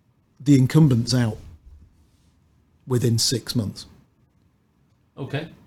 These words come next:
Speaker 1: In our sector, you and I both know, don't we? You put us in
Speaker 2: Yeah,
Speaker 1: a room
Speaker 2: but
Speaker 1: with a
Speaker 2: partially
Speaker 1: cli-
Speaker 2: that's 'cause there's a reason to sit down with you.
Speaker 1: You put us in a room with a senior level client that's got the power to make a decision on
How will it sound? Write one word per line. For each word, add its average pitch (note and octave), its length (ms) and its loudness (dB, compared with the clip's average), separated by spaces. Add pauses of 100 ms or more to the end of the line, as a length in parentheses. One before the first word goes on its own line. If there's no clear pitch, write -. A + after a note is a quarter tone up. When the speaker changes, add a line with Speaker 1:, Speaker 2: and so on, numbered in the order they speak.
(140)
Speaker 1:
In D#3+ 100 6
our F#3 280 8
sector, - 520 -2 (1600)
you G3 240 8
and F#3 100 8
I E3+ 140 6
both D#3+ 360 4
know, A2+ 200 2
don't C3 240 2
we? A2 200 -4 (280)
You F#3+ 140 4
put A3 220 2
us F#3+ 140 6
in F#3+ 100 6
Speaker 2:
Yeah, F3 140 6
Speaker 1:
a - 20 6
room C3+ 180 6
Speaker 2:
but - 20 2
Speaker 1:
with B2+ 100 2
a D3 40 4
Speaker 2:
partially B2 240 2
Speaker 1:
cli- A2 40 -4
Speaker 2:
that's B2 200 -6
'cause A#2+ 180 -10
there's A2+ 120 -8
a A2 60 -8
reason A#2+ 220 -8
to A#2 60 -8
sit C#3+ 180 -12
down C3+ 180 -8
with G2+ 80 -12
you. F#2+ 120 -16 (180)
Speaker 1:
You F#3+ 180 6
put A3+ 220 4
us F3+ 80 4
in F3+ 100 8
a D#3+ 40 8
room D#3 220 8
with D3 120 6
a C3+ 60 4
senior C3+ 360 2
level B2 240 0
client A2 400 -4 (680)
that's B2 160 -8
got - 180 -4
the B2 60 -6
power D#3+ 360 4
to D3+ 120 0
make C3+ 240 2
a C3+ 40 2
decision B2+ 400 0
on B2 220 0